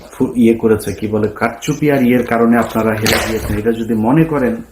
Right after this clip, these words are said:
মনে করে তারপরে ওইভাবেই যদি সামনে নির্বাচনে যেতে চান, তাহলে ভুল করবেন। আপনাদের যে বয়ান এখন আপনারা শুরু করেছেন, আওয়ামী লীগের মতো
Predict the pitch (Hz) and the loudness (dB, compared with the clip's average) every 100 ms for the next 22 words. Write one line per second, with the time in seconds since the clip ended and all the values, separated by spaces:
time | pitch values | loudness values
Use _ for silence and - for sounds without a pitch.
0 | _ - 107 127 127 123 120 117 - 117 | _ -6 0 0 0 -4 -2 -4 0 4
1 | 117 104 113 117 120 131 139 131 127 127 | 4 4 2 2 2 2 2 2 0 0
2 | 113 - 110 110 110 104 113 110 113 113 | -2 -4 -2 0 0 -2 -4 -2 0 2
3 | 113 113 - 156 165 - - - - _ | 2 0 -2 0 0 -4 -20 -20 -20 _
4 | _ - - - 104 98 98 101 92 85 | _ -20 -20 -12 -8 -8 -6 -6 -4 -4
5 | - - - - - - _ - - - | -6 -12 -14 -20 -20 -20 _ -20 -20 -20
6 | - _ - _ 104 - 117 113 117 120 | -20 _ -20 _ -8 -2 0 2 0 2
7 | 117 104 117 143 151 143 - 147 143 147 | 2 4 4 4 2 0 0 0 2 0
8 | 143 139 139 139 147 139 147 113 123 135 | 0 2 2 4 2 2 2 4 4 4
9 | 135 139 135 135 147 147 135 | 4 2 2 0 2 0 0